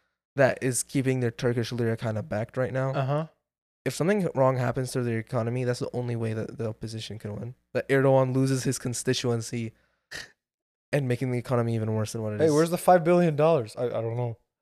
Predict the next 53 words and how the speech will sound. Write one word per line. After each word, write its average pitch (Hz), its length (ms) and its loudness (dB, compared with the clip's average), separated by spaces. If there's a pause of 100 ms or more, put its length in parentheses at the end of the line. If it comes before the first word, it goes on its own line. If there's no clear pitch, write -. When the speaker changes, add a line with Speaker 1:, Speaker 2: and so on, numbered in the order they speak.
(320)
Speaker 2:
It 127 60 -10
just 120 100 -10
disappeared. 127 480 -4
I, 117 40 0
I, 117 40 0
I 123 300 -2
don't 131 160 0
know. 131 180 0
We 123 60 -12
just 123 160 -8
spent 131 340 -2
it. 127 140 -6 (200)
<laughs> - 920 -4
Speaker 1:
Yo, 143 120 0
can - 160 -4
I 135 60 -2
get - 140 -2
another 139 400 2
Venmo, 131 500 0
please? 175 420 -4 (600)
Speaker 2:
Yo, 170 120 8
your 165 160 12
Venmo 185 260 12
didn't 190 160 8
go 180 140 12
through 185 220 2
last 147 220 8
time. 123 240 2
Oh, 170 80 6
that's 175 160 4
weird. 147 160 6
I'm 160 120 4
showing 165 240 4
it 151 40 4
went 156 200 0
through 180 180 2
on 143 100 4
my 143 160 6
end. 160 240 0
Speaker 1:
<laughs> - 460 -10
Speaker 2:
No, 208 180 12
dude, 214 160 12
it 202 60 10
didn't 202 200 10
go 202 120 12
through. 214 260 8
I'm 151 80 6
telling 208 320 10
you. 180 60 8
Speaker 1:
Oh, 160 100 10
shit, 151 280 4
bro. 139 180 6
I, 135 200 2